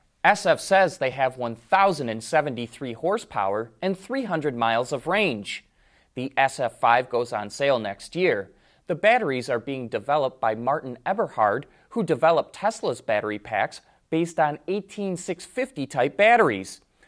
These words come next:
We think the front end is reminiscent of the new nose going on the Ford Fusion. S F Motors is a Chinese-owned company with headquarters in San Francisco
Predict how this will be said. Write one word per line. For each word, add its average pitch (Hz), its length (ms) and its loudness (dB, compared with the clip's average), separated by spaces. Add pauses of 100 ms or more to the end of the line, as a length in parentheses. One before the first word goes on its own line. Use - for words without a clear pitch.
(260)
We 226 120 2
think 180 240 0
the 120 80 -2
front 156 300 0
end 196 200 2
is 110 160 -8
reminiscent 117 640 -4
of 143 140 -2
the 147 100 0
new 180 220 -2
nose 220 340 2
going 123 320 -2
on 113 160 0
the 123 60 -6
Ford 117 280 0
Fusion. 165 600 -2 (580)
S 139 220 2
F 127 180 0
Motors 127 400 0
is 110 160 -6
a 101 60 -4
Chinese-owned 120 760 -2
company 139 560 -4 (280)
with 202 160 0
headquarters 196 600 -2
in 170 120 -4
San 175 260 -6
Francisco 135 800 -2